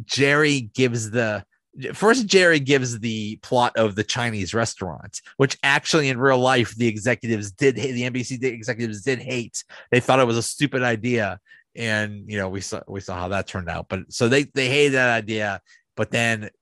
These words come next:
you know, just out of desperation, George, uh, Jerry mentions the, uh, the butler idea <laughs> and, and the, the executives loved it, you know? So it's, it's, um, the whole, the whole,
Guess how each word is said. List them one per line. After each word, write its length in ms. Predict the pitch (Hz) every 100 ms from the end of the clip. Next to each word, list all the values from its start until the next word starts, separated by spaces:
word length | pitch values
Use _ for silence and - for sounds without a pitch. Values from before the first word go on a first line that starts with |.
| _
you 80 | 107
know, 160 | 101
just 200 | 98 95 -
out 120 | 120
of 120 | 107
desperation, 840 | 113 - 101 98 98 - 92 90
George, 400 | 85 98 95 90 110 -
uh, 100 | 107
Jerry 280 | 98 107 101
mentions 560 | 95 95 - 92 85
the, 240 | 87 90 87
uh, 260 | 85 85 - - _
the 60 | 101
butler 440 | 95 104 - 98
idea 460 | 92 92 101 101 110 - -
<laughs> 300 | - - 131
and, 240 | 123 110 - 123
and 180 | 117
the, 220 | 117 113 117 - 139
the 140 | 143 143
executives 640 | 131 143 135 120 113 104
loved 280 | 101 92 85
it, 180 | 82 90
you 80 | 95
know? 220 | 92 90
So 300 | - 92 90
it's, 200 | 87 -
it's, 360 | - 85 - - - - - _ _
um, 420 | 90 90 90 85 _ _ _ _ -
the 160 | 113
whole, 640 | - 131 123 120 107 101 - _ _ _ _ -
the 180 | 110
whole, 1000 | 110 - 135 135 131 127 120 113 101 82